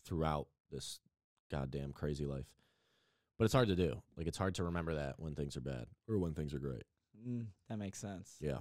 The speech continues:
Speaker 2: I, uh, I tend to, uh, I tend to feel that way when things get high. Uh, I'm getting better at being like,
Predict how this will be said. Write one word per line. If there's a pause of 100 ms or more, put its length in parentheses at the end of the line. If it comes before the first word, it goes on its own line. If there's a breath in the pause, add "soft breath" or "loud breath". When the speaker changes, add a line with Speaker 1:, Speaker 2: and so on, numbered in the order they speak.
(160)
Speaker 2:
I,
uh,
I
tend
to,
uh, (920 loud breath)
I
tend
to
feel
that
way
when
things
get
high. (500)
Uh, (460)
I'm (260)
getting
better
at
being
like,